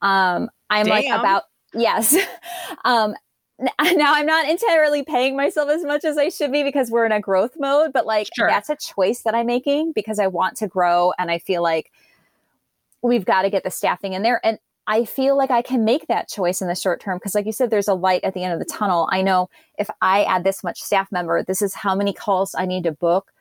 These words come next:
Speaker 1: to fill them. And it's, like, it's just, like, so wide open and clear. There's no, "Oh, can I do it? What's it gonna take?" Um, and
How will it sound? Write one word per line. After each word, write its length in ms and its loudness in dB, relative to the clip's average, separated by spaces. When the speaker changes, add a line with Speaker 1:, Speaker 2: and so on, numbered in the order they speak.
Speaker 1:
to 100 -2
fill 360 0
them. 380 2
And 400 -2
it's, 220 -2
like, 300 0
it's 160 -8
just, 200 -4
like, 200 -2
so 300 0
wide 400 2
open 320 0
and 140 -6
clear. 340 -2
There's 300 -4
no, 480 2
"Oh, 100 2
can 180 -4
I 120 0
do 260 4
it? 380 0
What's 280 0
it 80 -6
gonna 200 -4
take?" 400 -10
Um, 340 2
and 340 4